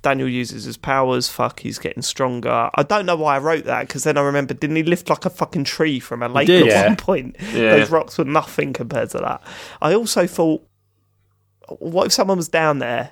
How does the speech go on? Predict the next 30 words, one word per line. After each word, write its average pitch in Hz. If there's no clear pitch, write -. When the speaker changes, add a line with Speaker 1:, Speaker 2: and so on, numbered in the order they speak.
Speaker 1:
<laughs> -
like, 262
just -
walking 165
about? 151
You 165
maybe 175
don't 151
just -
blast 143
them 139
over 139
the 139
edge 131
of 131
a 131
cliff. -
Um, 135
Speaker 3:
Yeah, 190
there 196
might 202
be 165
scorpions 160
down 113
there, 113
eh, 131
guys? 170
Speaker 1:
<laughs> -
Yeah, 240
exactly. 196